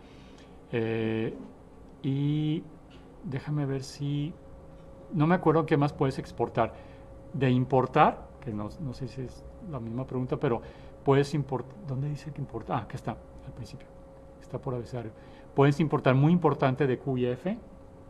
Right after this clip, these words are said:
que ese es lo que te permite hacer la conexión con el nu cash del, del Android. Es una de las formas, no, no la única, pero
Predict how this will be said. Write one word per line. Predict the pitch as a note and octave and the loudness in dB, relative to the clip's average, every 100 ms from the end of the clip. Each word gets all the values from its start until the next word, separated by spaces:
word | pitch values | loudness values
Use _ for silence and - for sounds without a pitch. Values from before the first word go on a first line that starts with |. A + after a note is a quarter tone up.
| - - - - - - | -20 -20 -20 -20 -20 -6
que | B2 A#2 A#2 - | -2 0 0 0
ese | F3+ B2+ | 0 2
es | D3+ | 2
lo | C#3 | 0
que | C#3 | -2
te | - | -2
permite | - A2+ A#2 C#3 | -4 -4 -4 -6
hacer | - | -4
la | B2 | -4
conexión | A#2+ A2+ G#2 - | -4 -6 -8 -10
con | G#2 A#2 | -10 -8
el | A2 A2 | -6 -6
nu | A2 | -6
cash | - G#2+ - | -6 -8 -10
del, | B2 G#2 G2 - | -10 -10 -12 -14
del | B2+ A2 | -8 -4
Android. | A#2 A#2 G#2 - | -4 -4 -8 -8
Es | C3 | -2
una | E3+ | 2
de | F3 | 4
las | C3 | 2
formas, | - B2+ G#2 F#2+ - | 0 -2 -2 -8 -12
no, | A#2 | -12
no | A2+ A#2 | -12 -12
la | A2+ | -8
única, | A#2 A#2 - | -6 -6 -6
pero | B2+ A2+ | -10 -2